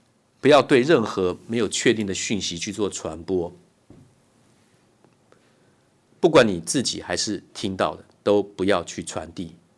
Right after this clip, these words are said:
不是说我们要刻意忽略危险，不管这个病毒，变种的病毒有没有扩散或是加强这个杀伤力、致死率，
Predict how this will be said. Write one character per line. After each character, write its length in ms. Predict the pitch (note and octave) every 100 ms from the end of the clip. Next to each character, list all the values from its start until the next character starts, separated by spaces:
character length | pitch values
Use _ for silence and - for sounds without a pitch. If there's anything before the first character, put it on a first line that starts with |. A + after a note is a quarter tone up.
| _ _ _ _
不 100 | C#3+
是 140 | E3+
说 240 | D3 D3+ D3
我 120 | G#2
们 80 | A2+
要 80 | A2
刻 200 | - A#2
意 180 | A2+
忽 400 | F2+ - - A#2+
略 320 | A#2+ A#2+ F#2 -
危 180 | - E2
险， 240 | F#2 E2 - _ _ _ - - _ _ _ _ _
不 80 | G#3
管 280 | E3 G2+ - _ _ _ _ _ _ _ _ _
这 140 | - D3+
个 80 | C3+
病 360 | - D#3+ G2+
毒， 280 | - E2 E2+ _ _ _ _ _ _ _ _ _ _
变 160 | F#3 C3
种 140 | G#2+
的 80 | G#2
病 160 | C3
毒 160 | G2+ G2
有 140 | F2
没 260 | D#2 E2 A2
有 160 | G#2 - _ _ _ _ _ _ _ _ _ _ _ _ -
扩 220 | - C#3+
散 260 | G#2 G#2+ F2 -
或 120 | A#2+
是 280 | - G#2 - _ _ _ _ _ _ _ _ _
加 240 | - C#3 A#2+
强 180 | - F2
这 100 | G#2+
个 80 | G2
杀 240 | - F#2+
伤 240 | F#2+ F#2 F#2+
力、 140 | F2
致 200 | - G#2
死 220 | - D2+
率， 220 | F#2 E2+